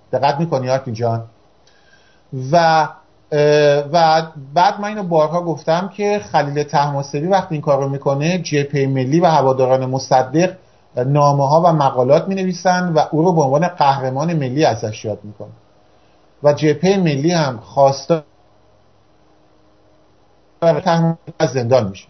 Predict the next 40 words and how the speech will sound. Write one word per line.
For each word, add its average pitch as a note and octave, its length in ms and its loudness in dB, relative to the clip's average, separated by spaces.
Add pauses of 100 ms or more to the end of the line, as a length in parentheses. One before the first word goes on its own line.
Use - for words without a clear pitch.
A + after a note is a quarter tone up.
(100)
یعنی C#3 120 -8
دولت C3 400 2
خلیل A#2 200 -6
طهماسبی A#2 380 -6
زندان B2+ 360 -4
کرده G3 260 2
بود G3 300 0 (320)
از C3 140 -2
فدایان C3 260 0
اسلام B2 420 -2 (640)
و C3+ 560 4
نه F3+ 160 -2
فقط G#3 320 2
آیت C#3+ 280 -2
الله C3 200 -2
کاشانی، B2+ 460 -4
بلکه E3+ 540 -2 (240)
در C#3 140 4
اون F3+ 100 -2
زمان C3+ 320 -4
آیت C3 240 0
الله B2+ 140 -2
کاشانی C3 400 -6
با C#3+ 100 2
آقای C#3+ 180 2
محمد C#3 500 -2
مصدق B2 680 -2 (360)
همپیمان C3+ 640 0
بود F#3+ 280 2
و B2+ 260 4 (540)
اینجا C#3+ 280 0
هم D#3+ 100 2
داریم D3 260 0
اعترافات C#3 600 0
نصرت C3+ 480 -4
الله C3 300 0
امینی B2 320 -4
رو E3+ 120 -4
گوش F3+ 220 -4
می‌کنیم، F#3+ 500 0